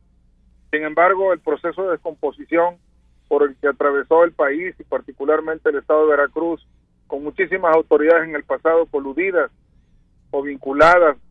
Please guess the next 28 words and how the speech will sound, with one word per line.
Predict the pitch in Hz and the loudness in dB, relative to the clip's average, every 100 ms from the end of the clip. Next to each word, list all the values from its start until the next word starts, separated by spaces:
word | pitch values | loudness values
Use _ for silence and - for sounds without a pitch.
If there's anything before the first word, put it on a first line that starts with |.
| - | -8
o | 131 | -8
haciéndose | - 165 170 160 - | -4 -6 -4 -8 -6
omisos | 147 175 185 170 151 _ _ _ _ _ | -10 -10 -10 -10 -10 _ _ _ _ _
con | - 143 | -8 -4
el | 139 | -2
crimen | 160 170 | -2 0
organizado, | 170 160 165 156 165 165 190 - _ _ _ - | 0 0 -4 0 4 4 2 -6 _ _ _ -6
pues | 156 | -4
fue | - 190 | -2 0
llevando | 185 180 202 190 | 0 0 -2 -4
a | |
toda | 160 175 175 | -8 -6 -6
esa | 165 175 | -6 -6
descomposición. | 165 165 160 135 139 - - 135 123 - - - - | -8 -10 -14 -12 -14 -12 -8 -8 -8 -20 -20 -20 -8
Bueno, | 147 151 | 0 4
hoy | 170 202 208 - - - | 6 4 0 -18 -20 -14
eso, | 143 147 170 147 127 101 98 - _ _ | -8 -6 -4 -4 -6 -14 -20 -20 _ _
eh, | 131 127 123 113 _ _ _ _ - | -14 -14 -14 -18 _ _ _ _ -4
es | 147 151 156 | -2 0 0
letra | 151 156 151 | 0 2 2
muerta. | 147 147 160 160 147 123 - _ _ _ _ - | -2 2 0 0 -8 -10 -16 _ _ _ _ -12
En | 156 | -10
este | 151 | -6
gobierno | 156 147 160 165 160 | -4 -2 0 0 -2
ya | 156 | -8
no | 156 | -8
es | 151 | -10
así. | 143 - 170 202 | -10 -6 -6 -6